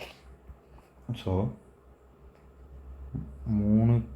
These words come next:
கமா மூணு, மூணு கமா அஞ்சு. அவ்வளவுதான் பொதுவான உறுப்பு. இது ஈக்குவேஷன் ரெண்டு. ஓகேங்களா? இப்போ ஈக்குவேஷன் ஒண்ணு மற்றும்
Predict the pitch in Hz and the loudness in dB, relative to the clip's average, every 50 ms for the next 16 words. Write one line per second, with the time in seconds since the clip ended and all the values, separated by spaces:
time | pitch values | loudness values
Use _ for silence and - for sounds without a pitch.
0 | - - - 117 107 107 104 98 95 92 92 95 98 98 101 98 95 95 104 131 | -16 -2 0 4 6 6 6 6 4 2 2 2 2 2 2 2 4 4 4 4
1 | 190 214 - 214 - - - - - - - - - - - - - - - - | 4 2 0 -2 -6 -10 -14 -16 -16 -16 -16 -16 -16 -16 -16 -16 -16 -16 -16 -16
2 | - - - - - - - - - - - - - - 113 117 117 120 120 120 | -16 -16 -16 -16 -16 -16 -16 -16 -16 -16 -16 -12 -6 0 4 6 6 6 6 6
3 | 110 - - - 101 95 101 123 - - 101 95 95 92 - - - - - - | 4 2 0 -2 0 2 2 2 2 0 0 0 0 0 -2 -6 -10 -12 -14 -16
4 | - - - - - - - - - - - - - - - - - - - 98 | -16 -18 -18 -18 -16 -16 -16 -16 -18 -18 -18 -18 -20 -20 -20 -20 -20 -2 2 4
5 | 98 92 87 85 104 - - - - 104 98 95 92 90 87 82 80 - - - | 4 4 4 2 0 -4 -6 -4 -2 0 2 4 4 2 2 0 -2 -4 -8 -6
6 | - 101 107 107 - 107 107 107 - 110 104 95 90 - - - - - - - | 0 0 0 2 4 4 2 4 4 4 4 4 4 2 -2 -4 -4 -4 -6 -10
7 | - - - - - - - 92 92 92 92 90 82 82 - - - - - - | -16 -20 -20 -20 -16 -10 -6 -2 0 0 0 0 0 -2 -6 -8 -14 -18 -20 -20
8 | - - - - - - - - - - - - - - - - - 110 110 107 | -10 -8 -8 -8 -8 -12 -18 -10 -8 -8 -8 -8 -14 -14 -8 -4 0 2 2 2
9 | 110 117 113 - - - - - - - - 101 104 - - - 107 104 104 - | 2 0 -2 -6 -12 -20 -20 -20 -16 -8 -4 -2 -2 -2 -2 -4 -6 -6 -2 2
10 | 104 104 107 - 104 104 98 92 95 98 101 110 113 117 117 120 123 - - - | 2 2 2 2 0 -2 0 0 0 2 2 4 4 6 6 4 4 2 0 -4
11 | - 104 98 98 98 - - 104 110 107 - | -4 -4 -4 -4 -4 -2 0 2 2 2 0